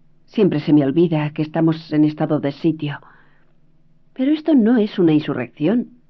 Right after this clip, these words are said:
dijo el coronel. «Es un pobre músico muerto».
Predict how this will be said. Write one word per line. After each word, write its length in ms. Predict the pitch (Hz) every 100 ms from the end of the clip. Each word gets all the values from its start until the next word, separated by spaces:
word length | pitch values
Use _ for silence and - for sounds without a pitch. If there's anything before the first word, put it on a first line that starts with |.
| _
dijo 260 | 156 156 147
el 80 | 131
coronel. 420 | 135 127 120 - _ _ _ _ _ _ _ _ -
«Es 160 | 269 190
un 100 | 165
pobre 320 | 165 165 165
músico 560 | 151 165 165 151 - 143
muerto». 540 | 156 156 147 160 151